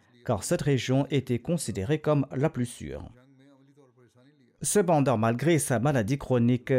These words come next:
Salam bin Mishkam a refusé d'accepter cette suggestion. Et il est resté sur place jusqu'au moment où il a été tué par les musulmans. Si le récit de sa maladie est exact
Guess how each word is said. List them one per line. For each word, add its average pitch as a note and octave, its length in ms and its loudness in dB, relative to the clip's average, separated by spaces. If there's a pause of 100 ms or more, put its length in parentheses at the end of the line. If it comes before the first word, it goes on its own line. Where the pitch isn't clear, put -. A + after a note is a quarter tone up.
Salam B2 580 2
bin G#2 160 -2
Mishkam B2+ 600 2
a G#2+ 100 -2
refusé C3 880 0
d'accepter C#3+ 640 -2
cette - 220 -4
suggestion. - 720 -6 (680)
Et C#3 220 2
il D3 80 4
est C#3+ 60 4
resté D#3 280 2
sur C#3 240 0
place A#2 460 -2
jusqu'au B2+ 340 -2
moment G2+ 380 0
où - 100 -10
il B2+ 180 2
a G2 40 2
été A#2+ 220 -2
tué A#2+ 260 -2
par F#2+ 240 -4
les E2+ 100 -8
musulmans. A2+ 560 -4 (1500)
Si F#3 380 2
le E3 280 4
récit E3+ 500 4
de D3+ 100 2
sa C#3 220 2
maladie B2+ 600 2
est G3 160 2
exact C#3 600 0